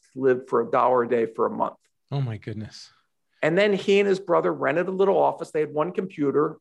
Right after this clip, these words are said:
Speaker 1: To save money, they had no apartment. They slept on the floor at night. They used the Y M C A to shower. And they launched the first business that morphed into what became known as PayPal. They used that computer for the day. The site was up. At night, they coded on it.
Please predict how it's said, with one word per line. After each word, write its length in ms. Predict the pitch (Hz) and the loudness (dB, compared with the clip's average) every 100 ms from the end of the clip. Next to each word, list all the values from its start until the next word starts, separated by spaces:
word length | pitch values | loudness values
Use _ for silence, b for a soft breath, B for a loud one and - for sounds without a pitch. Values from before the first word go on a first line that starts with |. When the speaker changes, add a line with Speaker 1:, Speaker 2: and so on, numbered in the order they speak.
| - | -20
Speaker 1:
To 80 | |
save 280 | - 156 185 | -2 2 2
money, 220 | 170 160 | 2 0
they 140 | 165 147 | 2 2
had 120 | 147 | 2
no 160 | 147 175 | 2 0
apartment. 440 | 175 147 139 151 | 0 0 0 -8
They 60 | - | -12
slept 340 | - 139 - | -4 -2 -2
on 80 | 170 | -4
the 80 | 160 | -4
floor 460 | - 131 143 147 | 0 4 4 4
at 160 | - - | 0 0
night. 340 | 127 120 - _ | 0 2 -2 _
They 80 | 123 | -6
used 320 | 123 139 147 | -4 -6 -6
the 80 | 143 | -4
Y 240 | 123 135 | -2 0
M 100 | 147 | -2
C 160 | 151 147 | -2 0
A 120 | 147 | 0
to 80 | 151 | 0
shower. 520 | - 92 - 98 139 _ _ _ | -4 -4 -4 -8 -12 _ _ _
And 100 | 147 | -2
they 120 | 165 | 0
launched 320 | 160 175 185 185 | 2 0 0 -4
the 80 | |
first 260 | 185 180 180 | -2 -2 0
business 320 | 170 165 160 | -4 -4 -10
that 160 | - - _ _ | -10 -12 _ _
morphed 340 | 139 139 156 165 | -4 0 0 -2
into 320 | 156 - 156 - | -6 -4 -6 -4
what 180 | 151 - | -8 -8
became 300 | 147 160 156 | -8 -8 -4
known 160 | 151 | -4
as 100 | 165 | -4
PayPal. 480 | - 214 233 123 95 - _ _ _ _ _ _ _ _ _ | -2 0 0 -2 -4 -10 _ _ _ _ _ _ _ _ _
They 80 | 131 | -2
used 160 | 147 147 | 0 0
that 120 | - | -2
computer 340 | 139 - 165 | -4 0 0
for 140 | 180 151 | 2 -2
the 80 | |
day. 220 | 147 135 165 | 2 2 2
The 100 | 139 | -2
site 320 | - 139 - | -2 -2 -2
was 160 | 135 | -2
up. 200 | 123 - | -2 -2
At 100 | 117 | -4
night, 240 | 113 147 - | 0 0 -2
they 80 | 127 | -6
coded 420 | - 123 123 113 | -2 -2 0 -4
on 220 | 98 123 | -4 -4
it. 120 | 185 | -8